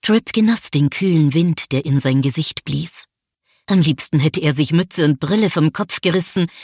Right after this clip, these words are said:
um die salzige Luft über alle seine Sinne strömen zu lassen. Doch wahrscheinlich wäre das unklug gewesen. Das eine Mal, als er ohne sie geflogen war, hatten seine Augen so sehr getränt, dass er sich die nächste Wäsche seines Schals hatte sparen können.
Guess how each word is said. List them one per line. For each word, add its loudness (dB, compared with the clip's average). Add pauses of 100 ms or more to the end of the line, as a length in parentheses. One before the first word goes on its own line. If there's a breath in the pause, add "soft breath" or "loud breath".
(160 loud breath)
um 2
die 2
salzige -2
Luft -2
über 0
alle 2
seine 0
Sinne 2
strömen 0
zu -6
lassen. -4 (1160 loud breath)
Doch -10
wahrscheinlich 2
wäre 2
das -2
unklug -4
gewesen. 0 (600 loud breath)
Das -4
eine 2
Mal, 2
als 0
er -4
ohne 0
sie 0
geflogen 0
war, 0 (360 soft breath)
hatten 0
seine 0
Augen 0
so 0
sehr 0
getränt, -2 (260 soft breath)
dass -4
er 2
sich -2
die 2
nächste 0
Wäsche 0
seines 0
Schals -2
hatte -2
sparen 0
können. -2